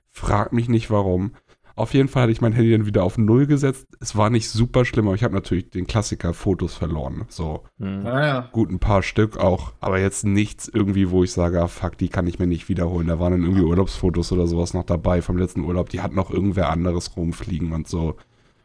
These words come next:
Speaker 1: Nicht super schlimm, aber halt nervig. Das alles fertig gemacht und dann war's aber auch dann schon, ich weiß gar nicht, einundzwanzig Uhr, zweiundzwanzig Uhr nachher am Dienstagabend, wo ich dann so weit war, dass das Handy wieder neu war, also neu aufgesetzt war, dann konnte ich die Nah-,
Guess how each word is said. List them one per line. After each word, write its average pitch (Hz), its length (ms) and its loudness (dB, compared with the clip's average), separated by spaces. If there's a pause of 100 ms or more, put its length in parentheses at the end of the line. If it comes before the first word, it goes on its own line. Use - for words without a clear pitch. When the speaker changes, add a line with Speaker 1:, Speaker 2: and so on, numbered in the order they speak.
(160)
Speaker 1:
Nicht 113 200 -2
super 113 320 2
schlimm, 92 260 -2
aber 113 220 4
halt 117 160 4
nervig. 101 460 0
Das - 180 0
alles 110 240 0
fertig 123 320 -2
gemacht 117 380 0
und 95 100 -2
dann 90 200 -2
war's 98 200 2
aber 85 140 -2
auch 90 100 -4
dann 87 320 -2
schon, 90 380 -2 (720)
ich - 100 -16
weiß - 200 -6
gar 90 100 4
nicht, 85 160 -2
einundzwanzig 104 680 -2
Uhr, 117 220 4
zweiundzwanzig 101 720 0
Uhr 131 160 4
nachher 113 320 0
am 104 140 0
Dienstagabend, 104 840 0
wo 98 200 4
ich 101 100 0
dann 92 380 -2
so 95 180 0
weit 98 240 2
war, 101 200 4
dass 104 180 0
das - 220 -2
Handy 101 520 2 (520)
wieder 107 280 2
neu 110 400 4
war, 110 340 2
also 95 160 -2
neu 98 160 2
aufgesetzt 104 600 2
war, 98 160 4
dann 92 100 0
konnte 101 200 0
ich - 80 -6
die 95 80 -4
Nah-, 101 400 0